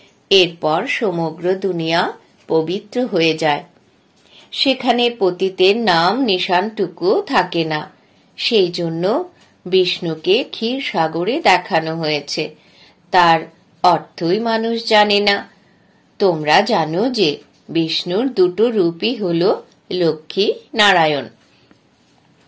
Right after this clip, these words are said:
বলা হয়, "সেখানে ঘিয়ের নদী বয়, তবে তো ক্ষীর সাগরও থাকতে হবে।" মানুষ তো বিষ্ণু ভগবান বলে দেয়, তোমরা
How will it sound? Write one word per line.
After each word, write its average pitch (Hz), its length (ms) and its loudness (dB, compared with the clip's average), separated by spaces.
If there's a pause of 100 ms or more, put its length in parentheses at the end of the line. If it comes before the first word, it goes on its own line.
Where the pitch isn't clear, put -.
(840)
বলা 175 380 6
হয়, 160 340 2 (600)
"সেখানে 185 800 0
ঘিয়ের 185 480 2
নদী 240 340 0
বয়, 175 320 2 (580)
তবে 156 300 2
তো 180 220 -2
ক্ষীর 208 360 -4
সাগরও 226 560 0
থাকতে 220 460 -2
হবে।" 208 380 0 (600)
মানুষ 151 540 -4
তো 233 260 -2 (320)
বিষ্ণু 175 500 -2
ভগবান 170 680 -2
বলে 170 300 0
দেয়, 156 280 0 (580)
তোমরা 156 600 -2